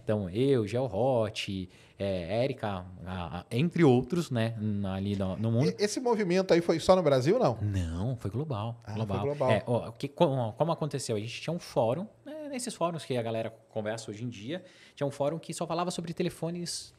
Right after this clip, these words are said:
Speaker 1: de G S M na época. E daí esse fórum tinha uma seção que era mais privada, que ficavam falando os mora-, ó, moderadores e quem contribuía mais. E eu tava nesse grupinho. Eram mais ou menos umas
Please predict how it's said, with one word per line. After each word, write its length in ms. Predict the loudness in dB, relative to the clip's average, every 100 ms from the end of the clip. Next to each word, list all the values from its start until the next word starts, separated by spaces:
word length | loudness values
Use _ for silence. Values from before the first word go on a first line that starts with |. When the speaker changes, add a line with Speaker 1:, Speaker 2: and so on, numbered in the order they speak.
| _
Speaker 1:
de 400 | -10 -6 -4 -4
G 120 | 0
S 200 | 0 0
M 200 | -2 -4
na 100 | -6
época. 320 | -8 -12 -20 _ _ _ _ _ _ _ _ _ 0
E 60 |
daí 240 | 4 6 4
esse 180 | 4
fórum 480 | 2 8 8 8 4
tinha 380 | 0 -2 -2 2
uma 140 | 2
seção 280 | 2 0 0
que 140 | 0 0
era 340 | 0 0 0
mais 260 | 0 0 -2
privada, 760 | _ -2 2 4 4 2 -2 -4 -20 -14
que 80 |
ficavam 480 | -14 -8 2 2 4
falando 240 | 4 2 2
os 80 |
mora-, 300 | 0 2 2 6
ó, 480 | 6 6 2 0
moderadores 680 | 0 6 8 8 8 6 6
e 40 | 2
quem 160 | -4
contribuía 500 | -4 0 0 2 0
mais. 380 | 2 2 2 2
E 40 |
eu 60 | -2
tava 240 | -2 -2 -2
nesse 200 | -2 0
grupinho. 520 | 0 0 2 2 0 -4 -8
Eram 140 | -4
mais 100 | -2
ou 60 | 0
menos 160 | 0 -2
umas 480 | -4 -4 -6 -12